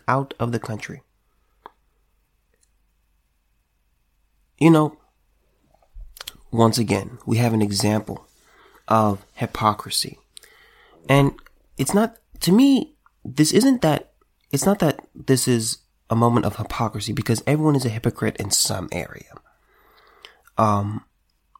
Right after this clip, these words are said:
the problem here is that these, these politicians, they don't believe this stuff. They don't believe the stay at home because, because they understand that this is about power. The virus,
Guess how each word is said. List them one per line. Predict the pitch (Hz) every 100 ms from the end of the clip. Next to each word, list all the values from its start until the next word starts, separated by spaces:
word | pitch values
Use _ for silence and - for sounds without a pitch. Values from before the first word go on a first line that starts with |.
| _ _ _
the | -
problem | 143 - 170 180 202 202 175
here | 147 - 131 120
is | - 107
that | 110 107 -
these, | 135 160 175 - _
these | - 127 143
politicians, | - 131 123 120 113 104 - _ _ _ _ - -
they | 165
don't | 180 180 180 - 110
believe | 123 123 123 147 165 143 101 -
this | - - 92
stuff. | - - - - _ _ _ _ _ _ _ - - -
They | 143
don't | 165 180
believe | 147 147 160 143
the | 123 117
stay | - - - 123
at | 113
home | 113 101 95 - _ _ _ _ - -
because, | 135 147 135 - - -
because | 139 147
they | 135
understand | 165 156 147
that |
this | 135 143
is | 139
about | 131 113 -
power. | - 110 95 82 _ - -
The | - 113
virus, | 120 139 156 175 151 139 - -